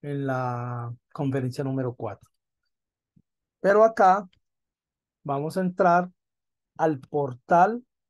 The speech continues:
de Sofía Plus, que es por donde se, Sofía Plus,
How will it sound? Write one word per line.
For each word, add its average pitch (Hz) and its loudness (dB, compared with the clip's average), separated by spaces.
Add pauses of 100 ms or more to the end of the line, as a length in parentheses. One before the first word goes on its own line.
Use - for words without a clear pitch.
(100)
de 139 -2
Sofía 143 -2
Plus, 180 -4
que 147 -6
es 131 -6
por 139 -8
donde 127 -6
se, 120 -10 (1000)
Sofía 127 -10
Plus, 160 -10